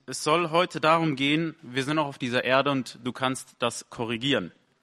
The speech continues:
Wir feiern heute Erntedankfest und ich habe eine Frage an euch. Wer von euch hat in diesem Jahr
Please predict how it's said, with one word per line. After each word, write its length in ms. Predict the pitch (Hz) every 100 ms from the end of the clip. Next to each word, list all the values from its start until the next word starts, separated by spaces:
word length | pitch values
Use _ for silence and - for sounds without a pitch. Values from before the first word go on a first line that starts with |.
| _ _ _ _ _ _ _ _ _ _
Wir 140 | 127
feiern 260 | - 196 226
heute 200 | 196 -
Erntedankfest 760 | 175 151 165 240 - 180 -
und 60 | 160
ich 80 | 170
habe 120 | 165
eine 120 | 151
Frage 360 | - 131 135 123
an 140 | 113
euch. 300 | 104 107 -
Wer 160 | 147 233
von 200 | 208 151
euch 240 | 170 -
hat 160 | 165 -
in 180 | 123 117
diesem 360 | 180 214 196
Jahr 440 | 147 139 156 226